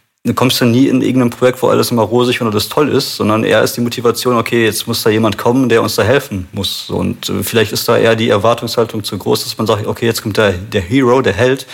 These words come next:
der alles fixt. Vielleicht, und das ist natürlich auch das andere Extrem, äh, wo du halt dann, äh, auch erzählen musst, okay, ich kann euch helfen, ähm,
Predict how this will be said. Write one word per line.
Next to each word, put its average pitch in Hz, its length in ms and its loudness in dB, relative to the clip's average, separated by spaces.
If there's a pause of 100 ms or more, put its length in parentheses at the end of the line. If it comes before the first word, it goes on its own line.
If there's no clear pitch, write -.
(120)
der 104 80 0
alles 104 220 -2
fixt. - 360 -8 (260)
Vielleicht, 107 440 0
und 113 120 0
das 117 180 2
ist - 100 -6
natürlich 104 340 -2
auch 110 160 2
das - 160 -8
andere 117 320 2
Extrem, 123 460 -2 (500)
äh, 104 320 4
wo 104 80 0
du 101 140 0
halt 107 300 2
dann, 104 380 0 (380)
äh, 143 140 -2
auch 123 240 2
erzählen 117 340 -2
musst, 117 200 0
okay, 131 220 0
ich 120 180 0
kann 120 180 0
euch 110 240 2 (140)
helfen, 135 580 0
ähm, 107 280 2